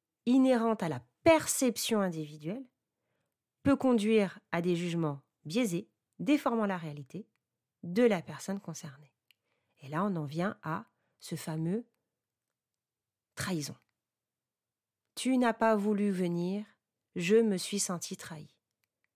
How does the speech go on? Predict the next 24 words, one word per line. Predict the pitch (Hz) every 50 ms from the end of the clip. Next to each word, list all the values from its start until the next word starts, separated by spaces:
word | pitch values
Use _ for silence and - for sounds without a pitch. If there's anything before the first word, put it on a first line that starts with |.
| _ _ _ _ _ _ _ _ _ _ -
Dans | 170 160
l'histoire, | 156 151 - - - 202 196 185 185
moi, | 165 160 165 165
j'y | 160 160
suis | 156 - - -
pour | _ - 175 165
rien. | 165 139 131 156 _
C'est | - - 156 _ -
ta | - 170 180
perception | 175 - 165 - - - 165 - - - - 170 185 _ _ _ -
à | - 190 185 _ _ _ _ _
toi. | _ - - 135 - _ _ _ _ _ _ _ _ _ _ _ _ _ _ _ _ _ _ _ _ _ _ _ _ _ -
Donc, | 175 170 170 170 - - - _ _ _ _ _ _ _ _ -
je | 180 185
n'ai | 180 180 175
pas | 170 - 175 175 202 233 _ _ _ _ _
à | - 185
me | 180 175
remettre | 165 165 165 160 165 165 - -
en | 175
question. | - - 156 - - - - _ _ _ _ _ _ _ _ _ _ _ _ _ _ _ _ _ _ _ _ _ _ _ _ _ _ _ _ - - _ _ _ _ _ _ _ - -
Mais | 214 226 233
quel | - - - 359 349
impact | 311 254 208 - - 285 302 - - - - - -